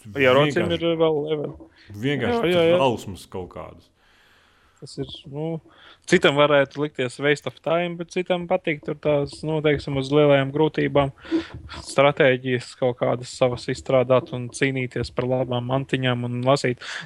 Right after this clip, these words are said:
Speaker 2: na-, manu, lai, teiksim, a-, upgradeot, uh, level upotu savus, uh, šitos te mantiņas.
Speaker 1: Bet tur taču nežēlīgās
Speaker 2: Jā, jā,
Speaker 1: stundas
Speaker 2: forši.
Speaker 1: jāpavada, ir vienkārši
Speaker 2: Jā.
Speaker 1: nežēlīgās.
Speaker 2: Nu,
Speaker 1: Darot
Speaker 2: man ir
Speaker 1: vienu
Speaker 2: kaut
Speaker 1: un to
Speaker 2: kāds
Speaker 1: pašu.
Speaker 2: divsimt plus.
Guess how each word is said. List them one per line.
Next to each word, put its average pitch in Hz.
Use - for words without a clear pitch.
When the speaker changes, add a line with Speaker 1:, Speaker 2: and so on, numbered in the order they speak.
Speaker 2:
na-, 127
manu, 143
lai, 135
teiksim, 127
a-, -
upgradeot, 135
uh, 127
level 139
upotu 127
savus, 135
uh, 127
šitos 120
te 127
mantiņas. 127
Speaker 1:
Bet -
tur 175
taču -
nežēlīgās 113
Speaker 2:
Jā, 311
jā, 247
Speaker 1:
stundas 139
Speaker 2:
forši. 107
Speaker 1:
jāpavada, 98
ir 92
vienkārši 107
Speaker 2:
Jā. 101
Speaker 1:
nežēlīgās. 123
Speaker 2:
Nu, 233
Speaker 1:
Darot 175
Speaker 2:
man 185
ir 143
Speaker 1:
vienu 202
Speaker 2:
kaut -
Speaker 1:
un 135
to 151
Speaker 2:
kāds 131
Speaker 1:
pašu. 143
Speaker 2:
divsimt -
plus. -